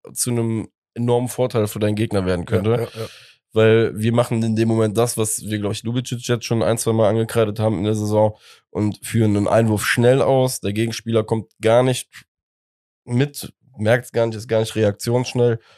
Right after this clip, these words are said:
Speaker 1: Uth macht, was ein Marc Uth <laughs> einfach so macht und haut das Ding eigentlich aus dem schon kranken Winkel, äh, einfach mal, zimmert das Ding auf, einfach auf die Bude. Ähm, ja.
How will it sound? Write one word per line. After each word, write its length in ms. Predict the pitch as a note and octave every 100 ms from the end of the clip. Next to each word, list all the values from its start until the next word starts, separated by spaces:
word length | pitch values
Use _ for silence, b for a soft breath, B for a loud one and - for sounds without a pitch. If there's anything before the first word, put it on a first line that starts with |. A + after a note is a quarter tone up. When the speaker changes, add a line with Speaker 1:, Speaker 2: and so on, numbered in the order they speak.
| b b b _ _ _
Speaker 1:
Uth 180 | C#3 C3+
macht, 260 | A#2+ A2+ -
was 240 | A2+ -
ein 340 | G#2+ G#2 G2+ - _ b -
Marc 220 | G#2+ G#2+
Uth 220 | A2+ B2
<laughs> 320 | - - D3+ -
einfach 300 | - A3+ C3+
so 140 | A#2
macht 420 | A2 - - -
und 160 | G#2 G#2+
haut 220 | A2 A2
das 180 | A2+ G#2
Ding 200 | G#2 G2+
eigentlich 220 | A2 G#2+
aus 160 | G#2 -
dem 160 | A2 B B B B
schon 440 | - A#2+ A2+ A2 - -
kranken 400 | - A#2+ B2+ A2+
Winkel, 540 | A2+ B2 B2+ B2 B2+
äh, 140 | A2 A2+
einfach 240 | A2 A#2
mal, 200 | A#2 A2
zimmert 280 | G#2+ B2+ C3
das 140 | A2 -
Ding 200 | A#2 A2
auf, 240 | A2+ - -
einfach 220 | A2+ A#2
auf 40 |
die 80 | A2
Bude. 440 | G2+ A#2 C3 C3+ C3 b b b _ _
Ähm, 640 | G#2+ G#2 G#2+ A2 A2 G#2+ A2 _ _
ja. 260 | A#3 D#4+ A#2